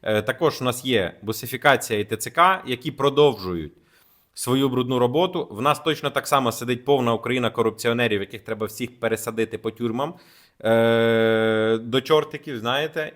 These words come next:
І в Україні дуже багато проблем. Тому, незважаючи ні на що, тут також дуже важливо не забувати, е,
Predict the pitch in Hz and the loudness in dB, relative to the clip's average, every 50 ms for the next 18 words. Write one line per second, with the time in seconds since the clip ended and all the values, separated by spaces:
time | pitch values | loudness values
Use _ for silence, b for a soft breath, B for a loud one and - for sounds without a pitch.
0 | _ _ 127 139 143 135 135 - - - _ 113 113 - 147 160 175 180 151 123 | _ _ -8 -6 -6 -4 -6 -6 -8 -12 _ -16 -10 -4 -2 -2 -2 -2 -4 -4
1 | 127 143 139 143 113 110 113 120 120 - 117 - 110 104 95 95 87 80 78 - | -4 -2 -2 0 0 2 2 2 0 0 -8 -8 -8 -8 -6 -6 -6 -6 -8 -12
2 | b b b b b b b b _ - 147 165 175 165 - - 120 143 135 135 | b b b b b b b b _ -2 0 2 2 0 0 0 0 0 0 2
3 | 143 143 143 165 165 160 151 127 - 139 127 - 117 117 131 156 170 175 170 - | 0 2 4 6 6 6 4 2 0 -4 -4 -2 -2 -2 0 0 2 0 -2 -2
4 | - - 147 151 160 170 190 - - - _ - 160 170 165 - - 123 - - | -2 2 4 4 4 4 2 -4 -12 -16 _ -6 -6 -6 -4 -4 -6 -6 -2 0
5 | 160 151 120 117 139 143 131 127 113 113 101 110 147 180 190 185 180 180 B B | -2 -2 -2 -2 -4 -2 -2 0 0 -2 -2 -2 -4 -2 -2 -2 -4 -6 B B
6 | B B B _ - 127 135 127 113 127 117 113 107 110 123 139 143 143 170 165 | B B B _ -2 0 0 2 2 2 2 4 4 6 6 6 6 4 -2 -6
7 | 165 - - _ _ _ _ _ _ _ _ _ _ - 104 104 104 104 104 101 | -6 -8 -20 _ _ _ _ _ _ _ _ _ _ -6 -2 0 2 2 2 2
8 | 101 98 98 98 95 95 90 | 2 2 2 0 0 -2 -4